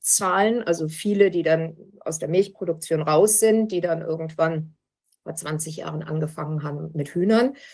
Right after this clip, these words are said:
Ähm, das waren dann anfangs zehntausend, also jetzt, ähm, Fleischhühner, Masthühner,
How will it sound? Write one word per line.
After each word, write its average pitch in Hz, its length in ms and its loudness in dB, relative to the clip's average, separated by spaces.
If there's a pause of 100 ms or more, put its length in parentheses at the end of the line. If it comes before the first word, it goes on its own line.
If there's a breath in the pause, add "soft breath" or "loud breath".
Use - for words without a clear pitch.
(500 loud breath)
Ähm, 165 1080 4
das 160 320 -2
waren 151 220 2
dann 143 180 0
anfangs 156 560 -2
zehntausend, 202 720 2
also 160 220 -4
jetzt, - 460 -4
ähm, 156 320 -10 (260)
Fleischhühner, 196 880 -4
Masthühner, 202 840 2